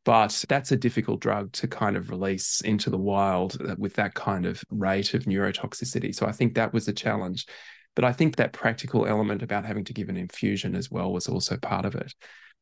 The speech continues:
What I would say about the blinatumomab data, looking back on it years later, is that it really showed that this mechanism of action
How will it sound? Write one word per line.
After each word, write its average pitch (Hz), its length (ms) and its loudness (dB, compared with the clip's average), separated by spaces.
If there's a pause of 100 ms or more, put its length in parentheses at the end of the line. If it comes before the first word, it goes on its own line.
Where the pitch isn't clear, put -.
What 196 160 6
I 247 60 8
would 160 220 8
say 196 260 6
about 165 220 4
the 123 60 4
blinatumomab 117 840 6
data, 110 300 2
looking 107 340 -2
back 107 300 0
on 107 80 2
it 92 200 -4
years 104 520 0
later, 107 560 2
is 110 240 0
that 110 180 4
it 113 160 0 (100)
really 151 380 8
showed - 540 -2 (180)
that - 180 -2
this 131 220 2
mechanism 113 460 4
of 104 60 -2
action - 400 -4